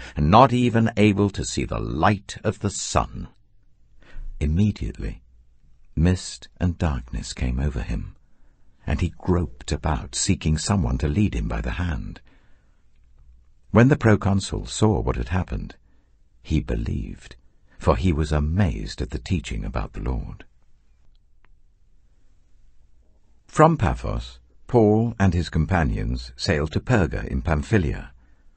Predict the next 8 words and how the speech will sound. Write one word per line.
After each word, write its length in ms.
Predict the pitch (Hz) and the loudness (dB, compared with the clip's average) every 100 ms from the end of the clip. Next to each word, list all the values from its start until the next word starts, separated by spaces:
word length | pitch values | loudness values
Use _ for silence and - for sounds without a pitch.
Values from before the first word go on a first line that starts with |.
| - | 2
where 160 | 82 | 2
John 340 | 69 98 101 113 | 4 4 6 4
left 260 | 87 - - | 2 0 -8
them 200 | 50 52 | -6 -4
to 120 | 87 | -2
return 560 | 90 - 65 57 57 60 - - - | -2 -2 -2 -2 -6 -12 -18 -20 -6
to 160 | - | -4
Jerusalem. 800 | 60 57 55 62 - 53 50 50 | -2 -4 -2 -4 -6 -8 -8 -10